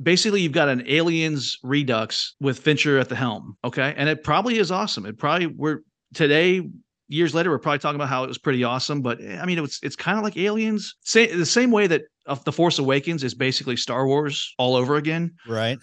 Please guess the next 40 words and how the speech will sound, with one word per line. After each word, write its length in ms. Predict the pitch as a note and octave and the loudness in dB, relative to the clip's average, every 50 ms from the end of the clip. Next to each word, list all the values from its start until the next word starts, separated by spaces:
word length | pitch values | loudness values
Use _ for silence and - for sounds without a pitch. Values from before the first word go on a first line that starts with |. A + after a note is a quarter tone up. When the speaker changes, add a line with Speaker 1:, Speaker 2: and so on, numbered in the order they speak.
| - _ - - | -12 _ 0 0
Speaker 1:
I 80 | D3 | 0
feel 220 | C#3+ - F3+ E3+ D#3 | 2 4 6 6 6
like 120 | D3 C#3 | 4 4
that's 220 | - D3 D3 D3 | 2 2 2 2
what 160 | - D3 B2+ - | 0 -2 -2 -2
Fincher 320 | D3+ C#3 C3 - - C#3+ | -4 -4 -4 -4 -4 -2
would 100 | C3 B2 | -2 -2
have 120 | A#2+ A2 | -2 -2
done. 360 | G2+ D3 D#3+ C3+ F#2+ - G#2 - _ _ _ _ _ _ - | -2 -2 -2 -2 -2 -6 -12 -18 _ _ _ _ _ _ -4
Now, 340 | D3 E3 E3 C3+ G2+ D#2+ D#2+ - | -2 0 2 0 0 -2 -4 0
if 220 | - F3+ G3 D#3 C#3 | 2 2 2 2 2
that 280 | C3+ D#3+ F3+ F#3 E3+ | 0 0 0 0 2
would 120 | E3+ E3+ D#3 | 2 2 2
have 80 | C#3+ | 2
happened, 520 | - - D#3+ E3 F3 - - F2+ C#2 - - - _ - | 0 -2 -2 -2 -2 -4 -6 -12 -12 -14 -18 -10 _ 0
I 140 | B2+ D3+ D#3+ | 2 2 2
think 220 | - F#3 E3 C3+ | 2 0 0 0
we 120 | C3+ D3 | 0 0
miss 320 | C#3 C3+ C#3+ C#3+ C3+ - D3 | 2 2 2 0 0 0 0
out 280 | D3 E3 D3+ B2+ B2 - | 0 0 0 0 -2 -4
on, 340 | A#2+ C3 B2+ B2+ B2 B2 A#2+ B2 | -2 -2 -2 0 -2 -2 -4 -4
on 160 | A#2+ B2+ B2+ B2 | -4 -4 -4 -4
the 60 | B2 | -4
Fincher 340 | A#2+ - D3+ C#3 - - C#3 | -2 -2 -2 0 0 0 -2
that 120 | B2+ A#2 | -2 -2
we, 320 | A#2 C3 B2 B2 A#2+ B2 A#2+ | -2 0 0 0 0 -2 -4
we 120 | A#2+ B2+ | -4 -4
love 400 | A#2+ A#2+ A#2+ A#2 A#2 A2+ A2 - - | -4 -2 -2 -2 -4 -4 -8 -12 -10
today. 440 | - B2 A#2 C#3+ C#3 - F#2 F#2 - | -8 -6 -4 -4 -4 -6 -8 -14 -6
If 180 | - C#3 C#3+ C3+ | -2 0 0 0
Fincher 300 | - - F3 F#3+ - G3+ | 0 0 0 0 0 0
goes 240 | E3+ D#3+ E3+ E3+ C#3+ | 0 0 0 0 0
down 200 | C#3+ D#3 D#3 D3 | 0 0 0 2
that 160 | D3 C#3+ G#2 | 0 0 0
road, 340 | A#2 B2 B2 C3 D3+ D#3 D3+ - | -2 -2 -2 -2 -4 -6 -6 -2
then 220 | C3 C3+ C3 B2+ | 0 0 2 4
we 100 | B2+ D#3 | 4 4
don't 220 | F3 F#3+ E3+ D3 | 4 2 0 -2
get 260 | B2 A#2+ E3 F3 F3 - | -2 -2 -2 -4 -4 -6
Seven. 440 | - - A2+ G#2 G#2+ - - A#2+ | -6 -6 -6 -6 -8 -10 -16 -14